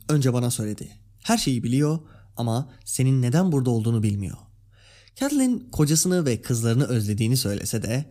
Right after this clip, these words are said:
onu tanıyan Baelish'e bunu yutturamıyor. Hemen ardından parfümler içinde pudralanmış yumurta kadar kel bir adam içeri giriyor. Örümcek oyuna katıldı. Varys nezaket üstüne nezaketle Catelyn'e yaklaşıyor.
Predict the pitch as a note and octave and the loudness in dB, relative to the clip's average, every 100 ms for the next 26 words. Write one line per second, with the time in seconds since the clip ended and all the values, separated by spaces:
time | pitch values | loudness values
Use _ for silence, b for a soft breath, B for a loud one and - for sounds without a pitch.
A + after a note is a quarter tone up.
0 | - D#3 F#3 F3 C#3 B2+ C3+ C#3+ A#2 C#3+ | -6 -2 0 0 0 0 2 2 0 0
1 | C3+ C3+ B2+ A#2 - G#2 F#2+ - - B | 0 0 0 -2 -2 -4 -4 -10 -16 B
2 | B B B B3+ C4 G#3 F3+ F3 F#3 G3 | B B B 0 2 2 0 0 0 -2
3 | G3 - A2 A2 A2 B2+ - D#2 - A2+ | -4 -2 -2 0 0 0 -2 -6 -4 -4
4 | D#3 - - G#3+ A3 G#3+ G3+ G#3+ G#3 - | -4 -4 -2 2 2 2 0 -2 -4 -6
5 | B2+ C3+ C#3 E3+ E3+ C3 A#2+ A#2+ B2 B2 | 0 0 0 0 -2 -2 -2 -2 -2 0
6 | A2 A2 G2+ - G#2 F#2+ E2+ - - - | -2 -4 -6 -6 -6 -6 -10 -10 -16 -20
7 | - - - A2+ A2 A2+ B2+ - - A2+ | -20 -14 -4 -2 0 -2 -4 -6 -4 -2
8 | A2 A2 G#2+ F#2 - E3 - - _ _ | -2 -4 -6 -8 -10 -14 -20 -20 _ _
9 | _ _ _ - C4+ D4 - C#3 C3+ C#3+ | _ _ _ 2 4 2 0 0 2 2
10 | D#3+ G3 G3+ B2+ - A2+ G2+ G#2 A2 A2 | 2 0 0 -6 -4 -2 -2 0 0 0
11 | D3 B2+ C3+ B2 G#2+ A2+ A2+ A2 G2+ - | 0 0 0 -2 -2 -2 -4 -4 -6 -4
12 | F#2+ | -6